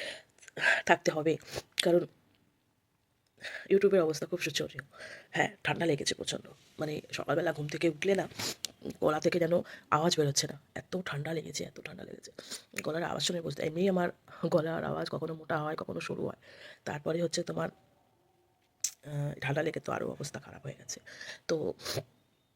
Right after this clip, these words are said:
<coughs> সরি। তো, আহ, কী নিয়ে কথা বলবো তোমাদের সাথে, সেটাই বসে বসে না ভাবছিলাম যে কী বিষয়ের উপর কথা বলবো, কারণ,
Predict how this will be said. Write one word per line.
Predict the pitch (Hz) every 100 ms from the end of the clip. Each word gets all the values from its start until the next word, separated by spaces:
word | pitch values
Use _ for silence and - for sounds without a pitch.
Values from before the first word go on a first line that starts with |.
| _ _ _ _ _ _ _ -
<coughs> | - - - 254 - 605 587 - - - - -
সরি। | 202 170 - _ _ _ _ _ _ _ _ - -
তো, | 165 160 - - - - - -
আহ, | - 139 139 - _ _ _ -
কী | 254
নিয়ে | 220 226 -
কথা | 165 190 165
বলবো | 151 170
তোমাদের | 156 151 147
সাথে, | 135 - - _ _
সেটাই | - 175 175
বসে | 160 175
বসে | 175
না | 214
ভাবছিলাম | - 139 - - - - - - - -
যে | - 143 - -
কী | 196
বিষয়ের | 170 160 160
উপর | - -
কথা | - -
বলবো, | - - -
কারণ, | 156 160